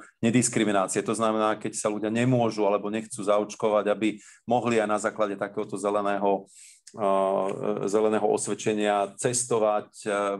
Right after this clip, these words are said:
po Európe voľne, e, s tým, že teda využijú možnosť, e, P C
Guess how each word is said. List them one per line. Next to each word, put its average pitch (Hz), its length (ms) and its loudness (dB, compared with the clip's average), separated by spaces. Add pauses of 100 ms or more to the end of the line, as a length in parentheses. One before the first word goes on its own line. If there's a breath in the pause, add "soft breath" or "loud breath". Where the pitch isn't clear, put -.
(220)
po - 80 -4
Európe 104 400 2
voľne, 110 560 2
e, - 560 -14 (260)
s - 160 -6
tým, 110 320 0
že 98 160 -2
teda 101 320 2
využijú 104 380 -6
možnosť, 98 680 -2
e, 110 40 4 (180)
P - 60 -2 (120)
C - 80 -6